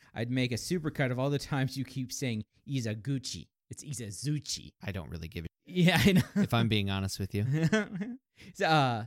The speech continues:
Speaker 1: it, it, um, he says, "It's a bit of a shame to hear that the Megiddo men that apparently their goal is to literally the same as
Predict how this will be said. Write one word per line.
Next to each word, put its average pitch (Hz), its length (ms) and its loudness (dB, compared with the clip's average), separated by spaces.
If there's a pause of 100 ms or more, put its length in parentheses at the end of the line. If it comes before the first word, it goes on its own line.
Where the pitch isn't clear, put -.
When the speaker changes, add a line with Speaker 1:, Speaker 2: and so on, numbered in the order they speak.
(420)
Speaker 1:
it, 123 340 -4
it, 151 360 -2
um, 131 320 2
he 147 100 0
says, 139 320 0
"It's 143 160 -2
a 147 60 -4
bit 156 120 2
of 131 80 0
a 127 40 -2
shame 139 220 0
to 131 40 -2
hear 127 200 2
that 120 160 -4
the 107 200 -2 (220)
Megiddo 139 500 0
men 123 280 0
that 117 120 -2
apparently 123 440 -2
their 117 120 -4
goal 117 220 -2
is 113 100 -2
to 123 100 -6
literally 123 400 -2
the 107 100 -6
same 120 440 -2
as 110 340 -4